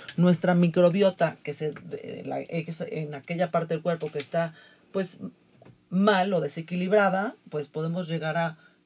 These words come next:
dejar de tomar una medicina que a lo mejor va a matar una, otra microbiota en otra parte de nuestro cuerpo, entonces nunca vamos a poder estar, digamos que en una, en un, en una situación zen de nuestro cuerpo. Y hablando en específicamente de esta, eh,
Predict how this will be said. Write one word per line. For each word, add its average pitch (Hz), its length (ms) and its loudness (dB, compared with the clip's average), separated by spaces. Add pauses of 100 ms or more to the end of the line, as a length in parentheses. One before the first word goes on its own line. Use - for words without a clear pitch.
(100)
dejar 170 380 0
de 202 100 -4
tomar 180 300 -4
una 175 160 -2
medicina 170 500 -6
que 165 80 -8
a 143 40 -6
lo 139 100 -8
mejor 165 280 -6
va 175 60 2
a 170 40 2
matar 170 520 2
una, 185 460 -2 (260)
otra - 320 0
microbiota 180 580 0
en 175 100 0
otra 180 200 0
parte 185 280 0
de 190 60 0
nuestro 185 280 -4
cuerpo, 190 240 -4
entonces 170 320 -6
nunca 160 240 -4
vamos 160 200 -4
a 165 100 -8
poder 156 200 -6
estar, 160 300 -6
digamos 160 340 -4
que - 80 -6
en 160 140 0
una, 170 400 2 (420)
en 190 160 0
un, 214 300 4 (440)
en 185 140 -4
una 208 160 2
situación 180 540 -2
zen 165 480 -2
de 160 100 -2
nuestro 135 340 -10
cuerpo. - 300 -14 (320)
Y 226 80 6
hablando 311 340 6 (140)
en 196 160 6
específicamente 190 1040 2
de 185 280 2
esta, 226 460 4 (240)
eh, 165 480 -4